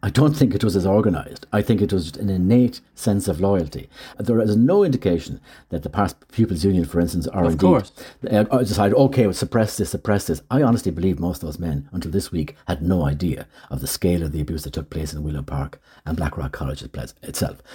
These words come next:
Speaker 1: They are deeply, deeply shocked. They're also very sad for the institution, and they take it personally because they feel such affection. Their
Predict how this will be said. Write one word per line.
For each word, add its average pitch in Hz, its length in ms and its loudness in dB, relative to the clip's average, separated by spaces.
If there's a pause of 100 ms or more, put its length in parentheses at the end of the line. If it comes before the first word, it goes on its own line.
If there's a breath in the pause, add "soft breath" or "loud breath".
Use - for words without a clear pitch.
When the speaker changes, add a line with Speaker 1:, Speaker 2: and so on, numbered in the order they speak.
(140 loud breath)
Speaker 1:
They 101 140 4
are 95 140 4
deeply, 92 440 -2
deeply 73 320 -6
shocked. - 400 -4 (240 soft breath)
They're 110 160 4
also 107 340 0 (280 soft breath)
very 95 260 2
sad 98 320 2
for 98 80 -2
the 92 100 0
institution, 95 460 -2
and 175 120 0
they 190 100 -2
take 226 240 0
it 147 80 -4
personally 202 480 0
because 139 240 0
they 143 80 2
feel 175 260 0
such - 180 -4
affection. 139 500 -2
Their 131 220 4